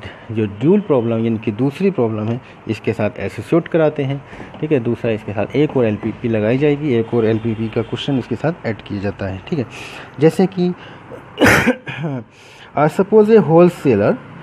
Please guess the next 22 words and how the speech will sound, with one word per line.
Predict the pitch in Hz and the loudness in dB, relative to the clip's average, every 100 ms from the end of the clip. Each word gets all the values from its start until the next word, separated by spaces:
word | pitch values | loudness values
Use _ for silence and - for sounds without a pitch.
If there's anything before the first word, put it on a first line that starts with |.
| - - | -18 2
sell | 165 185 214 | 4 6 4
two | 196 170 | 2 2
vitamin | 139 120 139 | 2 2 0
A | 127 104 | -2 -4
and | 107 101 | -2 -2
B, | 165 - - - | -4 -6 -14 -4
मान | 117 113 | 0 0
लो | 127 | 2
कोई | 139 | 2
होलसेलर | 117 113 110 131 156 | 2 -2 0 0 2
है, | 214 143 - - - | 2 0 -4 -20 0
सेल्स | 139 180 143 | 4 4 2
दो | 135 135 | 2 2
विटामिन | 123 123 143 | 2 2 0
A | 131 127 | 0 0
and | 117 143 | 0 0
B, | 214 214 | 0 0
ए | - 135 | 2 4
और | |
बी | 123 127 | 4 0
दो | 123 120 | 0 -2
विटामिन | 110 113 127 214 | 0 0 2 0